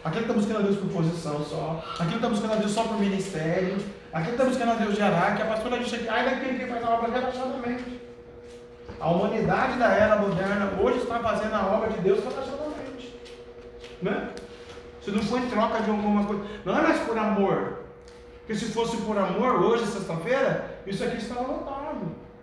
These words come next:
Eu disse pra uma ovelha minha, "Oito horas tem tudo hoje." "Ah, mas eu tô sem carro." "Mas, ah, é tão pertinho."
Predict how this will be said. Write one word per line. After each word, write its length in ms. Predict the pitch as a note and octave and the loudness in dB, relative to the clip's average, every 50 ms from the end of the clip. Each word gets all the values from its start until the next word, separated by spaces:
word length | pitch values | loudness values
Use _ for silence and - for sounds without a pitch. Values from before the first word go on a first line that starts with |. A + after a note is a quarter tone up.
| - - - - - - - D#3+ | -20 -20 -20 -20 -20 -14 -2 2
Eu 80 | D#3+ | 4
disse 200 | E3 - - - | 4 4 4 0
pra 100 | - C4+ | 0 0
uma 240 | B3+ B3 B3 B3+ A#3 | 0 2 2 2 2
ovelha 240 | G#3 A3 G#3+ A3 G#3+ | 2 2 2 2 2
minha, 220 | G#3 G3+ G3 F#3 | 2 4 4 4
"Oito 260 | F3 F#3+ G#3 - - | 4 4 4 2 2
horas 220 | G#3+ A3 G#3+ A3 - | 0 0 0 0 -2
tem 160 | D4+ D#4+ E4+ F#4 - - - - | -4 -4 -6 -8 -10 -12 -10 -4
tudo 400 | F4 F4 F#4 G4+ G4 G4 F#4+ F#4+ | -2 -2 0 2 0 0 0 -2
hoje." 280 | F#4+ F#4 D#4+ C4 A3+ G3+ - - - - - - - | -4 -6 -6 -8 -8 -10 -12 -12 -14 -16 -16 -10 -4
"Ah, 20 | |
mas 140 | C#4+ D4 D4 | -4 -2 0
eu 80 | D4+ D4 | 0 -2
tô 80 | D4 | -2
sem 240 | C#4+ - D4+ C#4+ C#4+ | -4 -4 -4 -4 -2
carro." 400 | C#4+ C#4 C#4 C#4 C4 A#3+ B3+ B3+ B3+ | -2 -2 -2 -4 -4 -4 -4 -6 -6
"Mas, 200 | A#3 G3 E3 A#3 | -4 -4 -4 -2
ah, 240 | B3 A3+ E3+ E3+ | -2 0 -2 -2
é 40 | - | 0
tão 160 | - C#4 C#4+ | 0 2 2
pertinho." 600 | C#4+ C#4+ - - - D4 E4 F4 D#4+ C#4 - - | 2 2 0 0 -2 -2 -2 -2 -2 -2 -4 -4